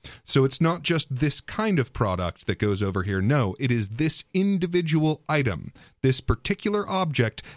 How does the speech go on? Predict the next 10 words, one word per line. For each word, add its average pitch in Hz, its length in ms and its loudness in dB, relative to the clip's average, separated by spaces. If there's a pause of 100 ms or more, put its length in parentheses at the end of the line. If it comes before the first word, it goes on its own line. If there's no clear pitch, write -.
(120)
goes 131 280 4
over 156 260 2
here, 120 420 0
and 107 220 0
you 120 120 2
have 139 240 0
to 147 100 0
log 147 500 2
that 104 240 -4
this 170 240 0